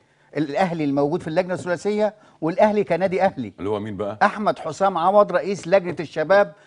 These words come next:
Speaker 1: في النادي الاهلي.
Speaker 2: بالظبط، وعضو
Speaker 1: يعني
Speaker 2: اللجنه الثلاثيه في اتحاد الكره.
Speaker 1: وعضو لجنه ثلاثيه في اتحاد الكره، هو اللي اتكلم في المشروع ده.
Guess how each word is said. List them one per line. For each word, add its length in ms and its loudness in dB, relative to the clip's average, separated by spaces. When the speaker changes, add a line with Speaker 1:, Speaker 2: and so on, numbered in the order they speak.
Speaker 1:
في 120 -12
النادي 240 0
الاهلي. 340 2
Speaker 2:
بالظبط، 460 -12
وعضو 140 2
Speaker 1:
يعني 180 4
Speaker 2:
اللجنه 160 -2
الثلاثيه 340 -8
في 80 -12
اتحاد 220 -12
الكره. 140 -2
Speaker 1:
وعضو 280 8
لجنه 280 4
ثلاثيه 340 -2
في 80 -4
اتحاد 200 -6
الكره، 200 -2
هو 180 6
اللي 100 4
اتكلم 280 -2
في 60 -12
المشروع 380 -2
ده. 220 0